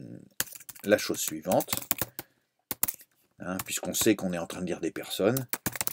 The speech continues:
Si le fichier était mal constitué, c'est un autre problème.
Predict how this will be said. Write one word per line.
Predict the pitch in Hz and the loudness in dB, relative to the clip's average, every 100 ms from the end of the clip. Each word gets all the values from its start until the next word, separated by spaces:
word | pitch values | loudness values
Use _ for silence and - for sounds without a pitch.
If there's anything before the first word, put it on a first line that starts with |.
| - - - - - - - | -4 -2 -4 -6 -10 -10 -6
Si | - 107 | 0 4
le | 101 | 4
fichier | 101 98 92 | 4 4 6
était | - 90 | 6 6
mal | 90 | 6
constitué, | - - - - - - | 4 -2 -2 -2 0 2
c'est | - 123 | 4 4
un | 95 | 4
autre | 90 - | 0 -2
problème. | 80 80 101 135 | -2 4 4 4